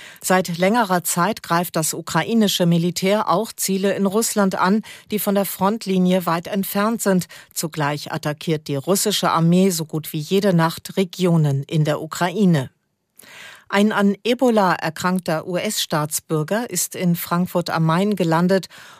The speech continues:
und befindet sich nun im dortigen Universitätsklinikum. Die Person hatte für eine humanitäre Organisation in der Demokratischen Republik Kongo gearbeitet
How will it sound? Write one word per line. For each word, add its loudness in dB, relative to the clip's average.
und 0
befindet 0
sich -4
nun 2
im 2
dortigen 0
Universitätsklinikum. 0
Die -10
Person 2
hatte 0
für -6
eine 0
humanitäre 2
Organisation 2
in 0
der 2
Demokratischen 0
Republik -2
Kongo 0
gearbeitet -2